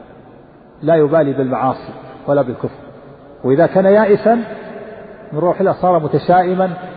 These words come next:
قانطا مسيئا للظن بالله، فلا يعمل لأنه يرى أن العمل لا يفيده، لأنه يرى أنه هالك.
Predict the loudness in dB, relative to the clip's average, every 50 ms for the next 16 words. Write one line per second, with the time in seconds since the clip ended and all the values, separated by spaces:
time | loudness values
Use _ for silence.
0 | -2 2 2 4 4 2 2 0 0 0 -2 0 2 2 2 4 2 0 0 0
1 | -2 0 0 0 0 0 0 0 0 2 2 2 4 4 4 2 2 2 0 0
2 | 0 0 2 2 2 2 2 2 2 2 2 2 2 0 0 -2 -2 0 0 2
3 | 2 4 4 2 2 0 -2 -2 -2 0 0 0 0 0 -2 -2 -4 -8 -14 -18
4 | -16 -4 -2 2 2 2 2 2 0 0 0 2 0 0 0 -4